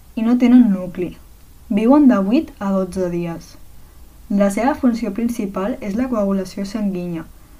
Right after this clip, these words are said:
per la seva capacitat per a unir-se unes amb altres en resposta a diversos estímuls. A més, formen nusos de la xarxa de febrina i alliberen substàncies importants per accelerar les, la coagulació.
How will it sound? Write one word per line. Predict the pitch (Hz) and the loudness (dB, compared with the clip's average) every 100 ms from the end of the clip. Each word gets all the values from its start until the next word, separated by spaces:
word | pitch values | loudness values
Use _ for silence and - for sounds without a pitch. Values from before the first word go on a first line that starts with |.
| - - | -12 -2
per | 202 | 0
la | 202 | 0
seva | 196 220 269 | 0 -2 -2
capacitat | 233 220 202 185 196 214 - | -2 -4 -8 -6 -4 -4 -4
per | 226 202 | -4 -2
a | 190 | 0
unir-se | 190 196 - 262 - | -2 -4 -4 -6 -4
unes | 208 240 220 | -2 -2 -2
amb | 190 | -4
altres | 185 196 247 320 - - - - | -4 -4 -4 -6 -10 -20 -20 -18
en | - 202 196 | -6 -4 -2
resposta | 196 - 208 208 - 311 | -4 -6 -6 -4 -4 -4
a | 214 | -4
diversos | 202 196 196 247 214 | -2 -2 -4 -6 -8
estímuls. | 190 196 185 165 165 170 - - - - - - - - | -6 -4 -4 -6 -10 -16 -20 -20 -20 -20 -20 -20 -20 -10
A | 190 | -4
més, | 190 247 285 | 0 0 -2
formen | - 226 254 262 | -4 4 6 6
nusos | 233 233 285 | 4 0 -4
de | 247 | -4
la | 208 | -4
xarxa | 208 202 254 | -6 -6 -4
de | 233 226 | -6 -6
febrina | 196 180 185 196 254 | -6 -4 -2 -4 -4
i | 247 | -4
alliberen | 202 202 196 254 269 | -2 -2 0 0 -2
substàncies | 247 - 208 202 226 233 | -4 -6 -6 -2 -2 0
importants | 208 196 185 190 202 247 - - - - - 202 | -2 -4 -8 -6 -6 -6 -10 -18 -20 -20 -4 -2
per | |
accelerar | 196 202 196 190 208 247 | -2 -2 -4 -2 -4 -6
les, | 202 - | -8 -10
la | 202 196 | -8 -6
coagulació. | 190 180 175 170 - - - | -6 -6 -6 -8 -12 -14 -14